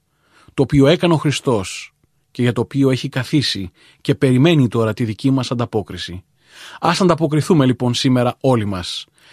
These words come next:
και ας χρησιμοποιήσουμε αυτό το μεγάλο έργο. Ας έρθουμε με μετάνοια και πίστη στο Ευαγγέλιο.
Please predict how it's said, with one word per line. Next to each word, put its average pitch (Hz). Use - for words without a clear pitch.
και -
ας 127
χρησιμοποιήσουμε 143
αυτό 127
το 143
μεγάλο 135
έργο. 98
Ας -
έρθουμε 175
με 151
μετάνοια 180
και 151
πίστη 120
στο -
Ευαγγέλιο. 98